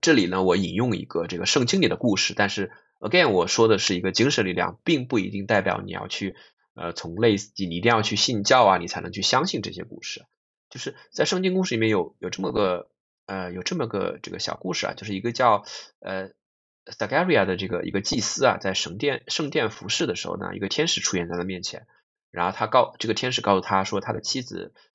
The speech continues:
呃，伊丽莎白要生一个孩子，然后这个孩子要取名叫这个 John。然后撒加利亚就非常的惊讶，他说他的妻子已经很老了，对吧？呃，他就非常的怀疑，然后天使说，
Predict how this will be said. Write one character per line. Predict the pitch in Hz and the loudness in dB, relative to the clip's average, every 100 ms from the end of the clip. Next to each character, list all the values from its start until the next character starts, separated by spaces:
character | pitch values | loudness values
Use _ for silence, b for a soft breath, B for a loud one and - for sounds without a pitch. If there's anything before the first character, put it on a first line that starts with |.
| b | b
呃， | - 98 | -10 -6
伊 | 107 | -2
丽 | 139 | 0
莎 | 131 139 | 2 6
白 | 104 | 6
要 | 101 | 4
生 | 135 | 2
一 | |
个 | 135 | -2
孩 | 123 - 104 | -4 -6 -8
子， | - - | -12 -10
然 | 95 90 | -6 -4
后 | 95 | -4
这 | 101 | -6
个 | 92 92 90 b b b | -4 -4 -4 b b b
孩 | - 95 | -8 -6
子 | 104 | -4
要 | 98 95 | -2 -2
取 | 90 78 | -2 -6
名 | 82 95 | -10 -8
叫 | 92 87 - - _ | -4 -4 -6 -10 _
这 | 87 | -10
个 | 85 85 87 87 | -10 -10 -10 -10
John。 | 104 107 95 - _ _ _ _ - | -4 -4 -4 -12 _ _ _ _ -8
然 | 95 | -6
后 | 110 139 113 - _ _ _ | -2 -2 -4 -6 _ _ _
撒 | - 107 | -8 -4
加 | 131 | 0
利 | 180 | 2
亚 | 123 | 2
就 | 113 | 2
非 | 147 | 0
常 | 165 95 | 0 -2
的 | |
惊 | 92 104 | -4 -4
讶， | 151 131 | -2 -2
他 | - | -4
说 | 107 127 | -6 -2
他 | 147 | -2
的 | 127 | -2
妻 | - 147 | -4 -6
子 | - 73 65 - 69 | -10 -16 -16 -18 -16
已 | |
经 | 104 110 | -12 -8
很 | 110 | -4
老 | 165 - | 0 0
了， | - - - | -2 -12 -20
对 | - | -16
吧？ | 92 - b b _ | -16 -16 b b _
呃， | 87 87 82 | -8 -6 -4
他 | 113 | 0
就 | 117 101 | 2 0
非 | - 123 | -2 -4
常 | 110 | -2
的 | 110 | -4
怀 | - - | -6 -10
疑， | 104 - | -10 -12
然 | 95 | -14
后 | 87 | -12
天 | 101 110 | -8 -6
使 | 104 | -6
说， | - 95 87 | -6 -6 -6